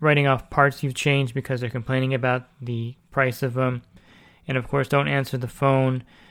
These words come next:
after hours unless it's truly an emergency, like, for instance, a pipe has cracked and water is shooting everywhere.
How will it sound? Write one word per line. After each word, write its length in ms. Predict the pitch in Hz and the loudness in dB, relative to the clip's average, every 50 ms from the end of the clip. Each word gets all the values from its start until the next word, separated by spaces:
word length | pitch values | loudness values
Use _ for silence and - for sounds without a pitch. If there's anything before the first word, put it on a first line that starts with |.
| - - - - | -20 -20 -8 0
after 340 | 175 156 151 - - 147 139 | 0 2 2 2 0 0 2
hours 680 | 135 135 135 131 131 131 127 127 127 127 123 - - _ _ _ _ _ _ - - | 4 4 4 4 4 4 4 2 0 -2 -4 -10 -18 _ _ _ _ _ _ -4 -2
unless 380 | 156 160 170 180 175 - - | 2 4 4 4 4 2 0
it's 120 | 147 131 - | -6 -8 -6
truly 440 | - - 175 160 151 151 147 143 | -2 0 2 2 4 4 4 2
an 80 | 143 127 | 2 2
emergency, 560 | 123 127 131 131 131 131 123 - 139 135 127 | 2 2 2 2 2 0 -2 -2 -2 -2 0
like, 300 | 123 123 120 117 117 113 | 0 2 2 0 0 -2
for 160 | 117 - 135 | -4 -2 -2
instance, 340 | 131 127 117 - 135 127 - | -2 -2 -2 -4 -6 -6 -8
a 60 | - | -10
pipe 340 | - - - - 123 120 - | -12 -8 -4 -2 -2 -2 -4
has 140 | - 117 - | -6 -10 -10
cracked 440 | - - - 131 123 123 120 - - | -6 -2 0 2 2 0 -2 -4 -6
and 100 | 120 120 | -6 -2
water 340 | 120 120 120 120 120 120 120 | -2 -2 -2 0 -2 -2 -2
is 140 | 113 110 | -4 -6
shooting 360 | - - - 143 127 127 123 123 | -8 -4 -2 -2 0 0 0 0
everywhere. 640 | 123 117 120 120 117 120 120 117 117 117 113 - | -2 -2 -2 -2 -2 -2 -2 -2 -2 -2 -4 -6